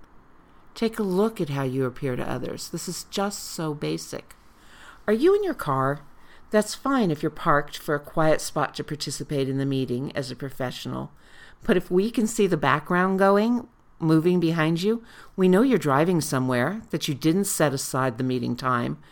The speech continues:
If you're walking the neighborhood during the meeting and are working outside, you haven't respected the other parties who made a commitment to meet with you in a business setting, and I can bet you're now less referable to their best client. So what if you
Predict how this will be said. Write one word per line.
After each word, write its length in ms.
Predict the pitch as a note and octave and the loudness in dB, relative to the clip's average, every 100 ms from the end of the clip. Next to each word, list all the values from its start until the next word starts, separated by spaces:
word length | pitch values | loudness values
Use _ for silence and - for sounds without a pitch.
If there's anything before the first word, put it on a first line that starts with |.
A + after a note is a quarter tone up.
| - - - - | -20 -20 -12 -6
If 140 | E3+ | 0
you're 100 | G3+ | 0
walking 560 | F3 D#3+ F#3 G#3 A3+ G#3+ | 2 4 4 2 0 2
the 100 | G3+ | 4
neighborhood 580 | F#3+ A3 A#3 F3+ C#3+ B2+ | 4 2 2 0 0 0
during 220 | D#3 D#3+ | 0 2
the 60 | |
meeting 420 | E3 E3 F#3 D#3+ C3 | 4 2 2 2 0
and 120 | C3 | 0
are 100 | C3+ | -2
working 420 | C3 E3 E3 E3+ | 0 -2 -2 -2
outside, 640 | D#3+ E3 - F#3+ F#3+ C3 - - - - - - | -2 -4 -4 -2 -2 -4 -8 -18 -20 -20 -20 -6
you 120 | G#3 | -4
haven't 360 | F3 G#3 A#3 G#3+ | 0 0 0 -2
respected 540 | G#3 - C#3+ - F#3 | -4 -4 -6 -4 -2
the 160 | G3 - | -2 -2
other 220 | C#3 E3+ | -4 -4
parties 480 | - C#3 C3+ D3 - | -4 -4 -2 -4 -2
who 100 | D#3+ | 0
made 160 | D#3 | -2
a 40 | D#3+ | -4
commitment 540 | G3 F#3+ C4+ A3+ F3 - | -4 -2 -2 -2 -6 -4
to 100 | C#3 | -4
meet 220 | C3+ C#3+ | -4 -4
with 180 | C3 B2 | -6 -4
you 140 | C3+ | -4
in 80 | D#3+ | -2
a 40 | |
business 320 | D#3 F3+ G3 | -2 -2 -4
setting, 460 | F3 - - A2+ D3 - - - - - | -8 -8 -6 -6 -8 -16 -20 -20 -20 -6
and 180 | F3 F#3+ | 0 0
I 120 | G3 | 0
can 180 | G3+ G3+ | 0 0
bet 300 | A#3 F#3 - | 0 0 -2
you're 120 | E3 | 0
now 280 | D#3+ D#3+ F3 | 2 2 2
less 320 | D#3+ D3+ - | 0 -2 -4
referable 460 | D3 D3 C#3+ B2+ B2 | -6 -2 -2 -2 -6
to 140 | - | -6
their 160 | C3+ B2 | -6 -4
best 280 | C3 C#3 - | -6 -6 -6
client. 460 | B2+ G#2+ - - - - - - - - - - - - - - - | -8 -6 -10 -14 -16 -16 -14 -16 -20 -20 -20 -20 -20 -20 -20 -20 -12
So 180 | - C4 | -2 0
what 140 | E4 | 2
if 100 | E4 | 0
you 260 | D#4+ D4 | -2 -4